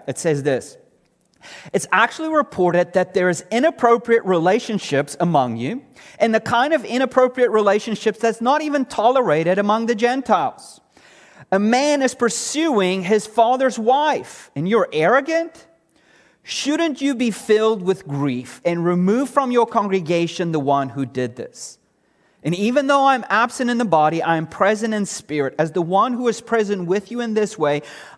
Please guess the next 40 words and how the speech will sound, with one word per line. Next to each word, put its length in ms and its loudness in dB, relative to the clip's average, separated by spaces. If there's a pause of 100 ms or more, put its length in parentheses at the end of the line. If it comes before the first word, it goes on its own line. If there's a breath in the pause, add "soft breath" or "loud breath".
I've 400 2
already 480 2
pronounced 580 0
judgment 480 0
on 120 0
the 60 0
one 260 0
who's 180 -4
been 220 -6
doing 260 -4
such 260 -6
a 40 -6
thing. 340 -6 (800 soft breath)
When 260 -2
you're 200 2
assembled 580 0
in 80 0
the 100 0
name 320 0
of 120 2
our 120 4
Lord 240 0
Jesus 320 -6
Christ, 640 -6 (560 loud breath)
I 220 4
am 260 0
with 280 0
you 120 -2
in 120 0
spirit, 600 -2
with 180 -4
the 60 0
power 500 2
of 120 0
our 100 4
Lord 280 -2
Jesus. 500 -6 (400 loud breath)
Hand 400 -2
the 100 -2
one 260 0